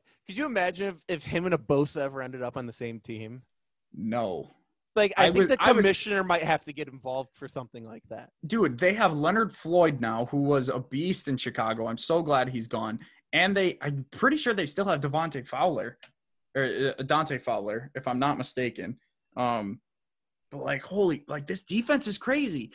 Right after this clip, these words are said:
Speaker 2: They have Jalen Ramsey. They have, like, wh-, what? <laughs> This te-, this team is, this team is good. And, and I, I'm forgetting the frickin' guy's name now, but their running back Brown, something,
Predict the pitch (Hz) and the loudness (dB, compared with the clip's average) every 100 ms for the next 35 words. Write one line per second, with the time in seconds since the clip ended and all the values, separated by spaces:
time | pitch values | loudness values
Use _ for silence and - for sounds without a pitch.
0 | - - 247 240 226 240 240 233 254 233 | -8 -2 -2 0 0 0 2 0 0 -2
1 | 160 117 - _ _ _ _ 170 196 233 | -4 -6 -12 _ _ _ _ -6 -2 -2
2 | 226 - _ _ - 208 208 _ _ - | -2 -6 _ _ -8 -8 -8 _ _ -6
3 | - - - - - - 190 302 320 - | -4 -4 -10 -12 -12 -2 2 2 2 -6
4 | - 240 285 294 285 - - _ 185 202 | 0 4 4 4 2 0 -8 _ -2 -2
5 | 247 233 - _ 170 190 - 214 175 135 | -4 -6 -10 _ -2 0 2 2 2 -2
6 | - 147 143 - 165 117 113 - - _ | -6 -4 -4 -2 -4 -2 -4 -6 -10 _
7 | - 147 147 143 139 _ _ _ _ - | -2 2 4 4 0 _ _ _ _ -10
8 | 135 - 147 139 - 127 127 127 147 135 | -6 -2 -2 -2 -4 -6 -4 -2 0 0
9 | - 151 180 196 175 - - 165 175 165 | -2 -2 0 2 0 -4 -6 -4 -2 2
10 | 147 139 131 131 120 110 110 107 120 151 | 4 2 2 0 0 -2 -4 -6 -2 -2
11 | 185 170 156 - 127 113 104 - - _ | 0 0 -2 -2 -2 -2 -6 -10 -20 _
12 | _ _ _ _ _ _ _ _ _ _ | _ _ _ _ _ _ _ _ _ _
13 | _ _ _ _ - - 165 147 151 | _ _ _ _ -6 -6 -6 -6 -8